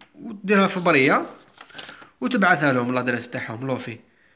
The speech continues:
وتكتب النيميرو تاع التليفون تاعك. ومن بعد هما واحد السمانة ولا خمسطاش يوم يعيطوا لك، يقولوا لك: "واش تسحق؟" تقول لهم: "بلي فوالا، انا جزائري، راني حاب نولي لبلادي، ما عنديش دراهم باش نشري البي تاع الطيارة."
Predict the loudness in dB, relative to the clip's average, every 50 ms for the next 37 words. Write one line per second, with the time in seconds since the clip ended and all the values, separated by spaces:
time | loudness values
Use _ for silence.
0 | _ _ -16 -14 -12 -12 -10 -6 -4 0 2 4 4 4 4 2 2 2 0 -2
1 | -2 0 0 0 0 0 -2 -4 -2 2 2 2 2 0 -6 -4 -2 0 0 2
2 | 2 0 2 2 0 -2 -4 -10 -6 -4 -2 0 0 -2 -2 -4 -8 -10 -12 -8
3 | -6 -6 -4 -4 -4 -4 -2 0 2 4 4 4 2 2 -2 -4 -4 -4 -6 -8
4 | -6 -4 -4 -4 -4 -4 -4 -6 -6 -6 -8 -10 -10 -10 -6 -4 -2 -2 0 0
5 | 0 0 0 0 0 0 0 -2 -2 -2 -2 0 0 2 2 0 0 -2 -4 -6
6 | -6 -4 0 0 0 0 0 -4 -4 -6 -6 -6 -4 -4 -2 0 0 0 0 0
7 | -2 -2 -2 -2 -2 0 0 -2 -2 -6 -6 -6 -6 -4 -4 -4 -4 -2 -2 -2
8 | -4 -2 -4 -6 -10 -8 -8 -8 -8 -8 -8 -10 -14 -16